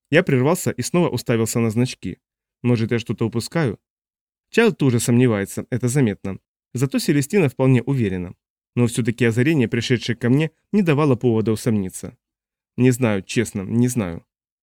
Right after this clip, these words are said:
Некогда спорить, Ричард, осталось меньше минуты. Внутренности словно сковало льдом. Несмотря на все процедуры, лишившие меня многих признаков человечности, я всё ещё мог испытывать страх.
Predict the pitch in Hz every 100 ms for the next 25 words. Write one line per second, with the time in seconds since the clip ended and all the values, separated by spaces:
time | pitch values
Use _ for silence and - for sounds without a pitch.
0 | _ - 143 165 160 170 - 196 123 143
1 | 160 107 - _ _ 127 - 220 156 143
2 | 139 - 170 139 - 78 - _ _ _
3 | _ _ _ 117 135 190 143 120 - 117
4 | 139 127 120 - 127 120 127 135 113 90
5 | - _ _ _ 127 - 131 127 120 117
6 | 131 113 120 123 123 117 - 127 127 127
7 | - 120 120 117 - 131 120 110 107 123
8 | 110 110 113 - 120 143 - 113 - 101
9 | - _ _ _ 147 214 - 151 147 139
10 | 127 - 151 - 120 117 123 - 95 -